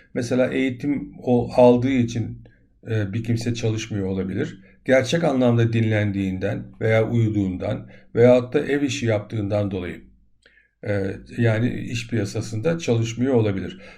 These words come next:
Biz bütün bu kategorileri tek bir kalem altında dinlenme olarak isimlendiriyoruz. Bundan sonra da bu şekilde ifade etmeye devam edeceğiz. Şimdi dolayısıyla bir tarafta dinlenme var, bir tarafta da çalışma var.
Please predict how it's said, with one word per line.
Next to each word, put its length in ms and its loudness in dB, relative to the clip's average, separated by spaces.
Biz 200 0
bütün 320 2
bu 100 0
kategorileri 840 2
tek 280 -2
bir 100 -10
kalem 280 2
altında 540 0
dinlenme 440 2
olarak 340 2
isimlendiriyoruz. 960 -6
Bundan 280 -4
sonra 300 -2
da 140 -6
bu 40 -4
şekilde 580 -4
ifade 440 2
etmeye 380 0
devam 300 6
edeceğiz. 560 -10
Şimdi 300 0
dolayısıyla 800 2
bir 120 -6
tarafta 440 2
dinlenme 480 2
var, 300 -2
bir 100 -6
tarafta 440 2
da 140 -2
çalışma 500 0
var. 200 -6